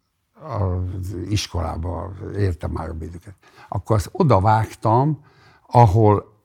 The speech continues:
jobban szólt, és akkor úgy éreztem, meg voltunk még egy,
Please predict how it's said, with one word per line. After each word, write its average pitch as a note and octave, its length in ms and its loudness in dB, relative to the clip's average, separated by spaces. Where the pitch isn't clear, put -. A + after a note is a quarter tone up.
jobban G2+ 680 8
szólt, F#2+ 480 2
és G2+ 160 -2
akkor G2 200 -4
úgy E3 300 4
éreztem, G#2+ 640 2
meg G#2 260 0
voltunk F#2 380 2
még D#2+ 160 -8
egy, D#2+ 140 -8